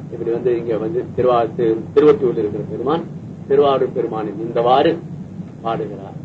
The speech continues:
பத்திமையும் அடிமையையும் கைவிடுவான் பாவியேன், பொத்தின நோய் அது இதனை பொருளறிந்தே போ-," பொத்தின நோய்னா இந்த உடம்பு, உடல் நோய் நீங்கணும்னா பெருமானை தான் அடையணும். இல்ல, நீ எப்படி இருப்பேன்னா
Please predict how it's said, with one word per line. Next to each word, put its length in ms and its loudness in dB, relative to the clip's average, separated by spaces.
பத்திமையும் 680 -6
அடிமையையும் 640 -4
கைவிடுவான் 640 -2
பாவியேன், 580 0
பொத்தின 540 4
நோய் 280 4
அது 220 2
இதனை 400 4
பொருளறிந்தே 680 4
போ-," 220 -4
பொத்தின 380 6
நோய்னா 520 2
இந்த 160 0
உடம்பு, 420 4
உடல் 220 4
நோய் 160 -2
நீங்கணும்னா 500 0
பெருமானை 420 -2
தான் 160 -6
அடையணும். 380 -8
இல்ல, 240 -4
நீ 120 -2
எப்படி 260 4
இருப்பேன்னா 500 0